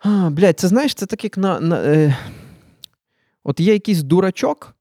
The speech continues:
умовно кажучи, і він вирішив щось в тебе спіздити.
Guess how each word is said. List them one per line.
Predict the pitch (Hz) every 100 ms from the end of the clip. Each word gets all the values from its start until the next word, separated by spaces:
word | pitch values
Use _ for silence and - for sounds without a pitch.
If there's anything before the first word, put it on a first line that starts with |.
| _ _ _ _ _
умовно | 139 143 143 135
кажучи, | 127 117 107 123
і | -
він | 135 226
вирішив | 185 208 185 175 160
щось | 160 -
в |
тебе | - 151 143
спіздити. | - 143 107 101 -